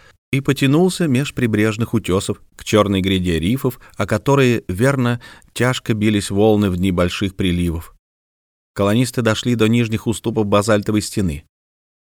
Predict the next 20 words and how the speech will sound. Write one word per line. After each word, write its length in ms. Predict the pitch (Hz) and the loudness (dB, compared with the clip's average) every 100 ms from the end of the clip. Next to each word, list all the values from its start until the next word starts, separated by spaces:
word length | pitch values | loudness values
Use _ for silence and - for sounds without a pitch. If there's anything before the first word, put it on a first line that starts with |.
| _ | _
По 120 | - 131 | 0 2
низу 240 | 131 117 | 2 2
ее, 280 | 113 113 110 | 0 2 0
параллельно 500 | - 87 95 104 98 | 0 0 2 0 0
морю, 380 | 92 113 131 123 - | 2 2 2 -2 -10
шел 260 | - 131 135 | -6 0 0
длинный 580 | 117 110 135 143 135 - | 0 0 2 2 2 -2
узкий 400 | - 131 - 127 | -4 -4 -4 -4
вал. 400 | 110 107 87 71 - _ _ | -2 0 -2 -4 -14 _ _
Вдоль 300 | 85 85 98 | -6 0 2
него 360 | 95 95 127 135 _ _ _ | 2 2 2 0 _ _ _
вился 460 | - 123 143 - 131 | 0 2 2 0 -4
телеграфный 680 | 120 101 90 90 - 101 | -2 0 0 -2 -2 -6
провод. 600 | 95 85 71 65 - - - _ _ - | -4 -6 -8 -10 -18 -20 -20 _ _ -6
И 80 | 110 | -2
колонисты 520 | 110 113 139 151 147 | 2 2 0 0 -2
двинулись 480 | 123 135 131 127 120 | 0 2 2 -2 -4
в 40 | |
этом 220 | 117 117 | -4 -2
направлении. 680 | 113 - 98 85 80 80 82 | -2 -2 -4 -4 -4 -6 -10